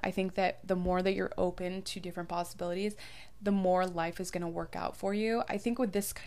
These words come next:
kind of person, the thing that I see a lot is that, like, people will say, like,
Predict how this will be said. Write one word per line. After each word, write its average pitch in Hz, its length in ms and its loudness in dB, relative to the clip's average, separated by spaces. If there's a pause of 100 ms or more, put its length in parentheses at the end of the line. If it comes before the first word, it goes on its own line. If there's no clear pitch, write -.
kind 196 300 -2
of 180 80 -4
person, 180 520 -2 (340)
the 208 160 2
thing 214 220 2
that 254 100 4
I 262 60 6
see 202 240 0
a 180 60 4
lot 180 500 2
is 190 180 -2
that, 180 300 2
like, 175 320 -2 (1000)
people - 400 6
will 247 100 10
say, 202 260 6
like, 185 180 4